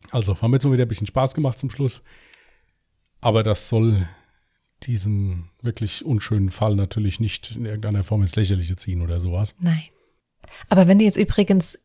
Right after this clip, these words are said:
Speaker 2: sagst, dass wir gerade ein bisschen Spaß gemacht haben, dann kann ich den Teil nicht rausschneiden.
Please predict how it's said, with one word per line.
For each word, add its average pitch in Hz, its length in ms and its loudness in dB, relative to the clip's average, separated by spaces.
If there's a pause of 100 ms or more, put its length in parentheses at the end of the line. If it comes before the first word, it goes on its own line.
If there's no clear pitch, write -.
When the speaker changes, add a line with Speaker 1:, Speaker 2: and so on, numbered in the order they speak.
Speaker 2:
sagst, 185 840 0
dass 175 360 2
wir 170 120 4
gerade 165 280 2
ein 160 80 4
bisschen 160 200 0
Spaß - 380 2
gemacht 147 360 -2
haben, 151 200 0
dann 160 100 4
kann 190 200 4
ich 196 120 4
den 180 180 6
Teil 175 220 2
nicht 156 280 0
rausschneiden. 170 840 4